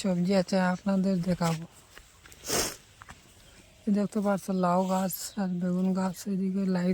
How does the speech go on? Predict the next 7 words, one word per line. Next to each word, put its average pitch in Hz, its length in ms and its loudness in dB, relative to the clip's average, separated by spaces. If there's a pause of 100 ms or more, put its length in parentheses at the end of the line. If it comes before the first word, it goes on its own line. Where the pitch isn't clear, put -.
পাতা, 190 280 -2 (2250)
এই 196 100 4
দেখো 190 240 2
বেগুন 180 240 4 (100)
গাছ, 190 220 2 (1200)
এটা 202 160 6 (100)
বড় 185 200 4